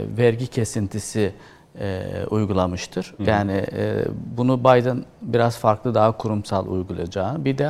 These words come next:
Speaker 1: A B D'nin şu andaki bütçe açığı, e, üç nokta üç trilyon dolardır. Onun da altını çizmekte
Speaker 2: Hı.
Speaker 1: fayda var diye düşünüyorum. Bu Biden için ne kadar maşakkatli bir, e,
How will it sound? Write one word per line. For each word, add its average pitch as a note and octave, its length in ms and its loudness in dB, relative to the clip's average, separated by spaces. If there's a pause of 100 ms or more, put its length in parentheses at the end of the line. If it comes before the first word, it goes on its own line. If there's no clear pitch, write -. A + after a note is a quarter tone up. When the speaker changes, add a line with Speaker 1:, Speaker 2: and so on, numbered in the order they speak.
Speaker 1:
A A#2 200 4
B C#3+ 140 2
D'nin A2+ 220 -2
şu - 180 -6
andaki A#2+ 500 -4 (380)
bütçe A#2 280 -2
açığı, A#2 500 0 (400)
e, G#2 400 0 (280)
üç D#3 320 -2 (300)
nokta C3+ 540 -2 (380)
üç - 240 -4
trilyon G#2+ 460 -2
dolardır. F#2+ 480 -2
Onun B2+ 340 -2
da A#2 60 2
altını G#2+ 360 -2
çizmekte G#2+ 480 0
Speaker 2:
Hı. - 20 0
Speaker 1:
fayda G#2+ 380 2
var F#2 200 2
diye F#2+ 180 -2
düşünüyorum. G#2 440 -4
Bu A#2 100 -2
Biden A2+ 360 4
için A2 320 -4 (360)
ne B2 220 0
kadar G#2+ 240 0
maşakkatli G#2 760 -4
bir, G2+ 140 -2 (440)
e, G2 880 -2